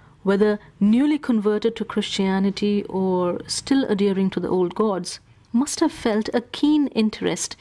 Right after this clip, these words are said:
in the story of Cain, his crime, and banishment. They might have wondered why the feud ended with Cain, because in the Germanic tradition, the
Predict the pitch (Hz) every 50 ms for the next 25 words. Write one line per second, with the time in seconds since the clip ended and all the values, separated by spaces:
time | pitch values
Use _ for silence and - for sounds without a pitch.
0 | - - - 214 214 220 220 - - - 240 233 233 247 247 247 226 - 214 202
1 | 190 - _ - - - 220 220 226 220 196 190 202 240 262 - _ _ _ _
2 | _ _ _ - - 202 190 - - - - 190 185 180 180 190 214 240 240 -
3 | _ _ - - 214 208 190 190 180 175 175 180 - - - 127 - - - -
4 | _ _ _ _ _ _ _ - 220 233 233 262 285 294 - 311 277 214 196 202
5 | 214 214 175 147 151 - - - - - - - _ - 180 196 208 240 277 311
6 | 311 233 226 226 - - - 254 254 254 214 - - 208 208 208 226 196 196 196
7 | 196 - - - 208 226 233 220 175 - - 196 - _ - _ - - - -
8 | _ - 180 180 - - 214 226 220 - 220 208 208 185 - 202 208 240 294 302
9 | 302 - - - 214 208 226 214 - - 190 175 190 208 202 180 185 180 185